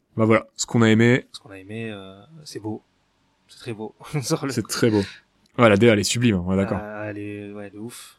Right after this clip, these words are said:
Speaker 2: Euh, on a envie de manger des pâtes. <laughs> Sur le, ça donne envie de manger des pâtes. Je sais pas
Speaker 1: Ah,
Speaker 2: si
Speaker 1: le
Speaker 2: c'est un
Speaker 1: rendu de la bouffe.
Speaker 2: je sais pas si
Speaker 1: Oh.
Speaker 2: ouais, c'est ouf, hein.
Speaker 1: Ah, ça m'a donné envie de manger aussi. D'ailleurs, on en reparle, là, euh.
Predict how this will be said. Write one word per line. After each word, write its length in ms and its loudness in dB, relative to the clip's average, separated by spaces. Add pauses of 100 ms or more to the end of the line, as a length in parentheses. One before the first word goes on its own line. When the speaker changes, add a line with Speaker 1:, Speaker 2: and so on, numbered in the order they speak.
(140)
Speaker 2:
Euh, 760 -16
on 180 -18
a 40 -16
envie 120 -16
de 60 -20
manger 200 -16
des 60 -20
pâtes. 340 -20 (120)
<laughs> 100 -8
Sur 220 -2
le, 200 -20
ça 140 -6
donne 140 -2
envie 120 -2
de 60 -14
manger 220 -10
des 120 -18
pâtes. 220 -16 (300)
Je 40 -10
sais 80 2
pas 120 4
Speaker 1:
Ah, 40 4
Speaker 2:
si 60 8
Speaker 1:
le 60 8
Speaker 2:
c'est 80 10
un 140 8
Speaker 1:
rendu 260 4
de 80 2
la 140 8
bouffe. 240 2
Speaker 2:
je 40 -4
sais 60 -6
pas 80 -4
si 120 -6
Speaker 1:
Oh. 420 -4
Speaker 2:
ouais, 140 -4
c'est 160 -12
ouf, 200 -14
hein. 120 -18 (200)
Speaker 1:
Ah, 120 6
ça 120 2
m'a 80 6
donné 140 6
envie 140 4
de 60 2
manger 180 2
aussi. 180 -4 (200)
D'ailleurs, 240 6
on 80 4
en 40 6
reparle, 360 0
là, 80 0
euh. 420 -2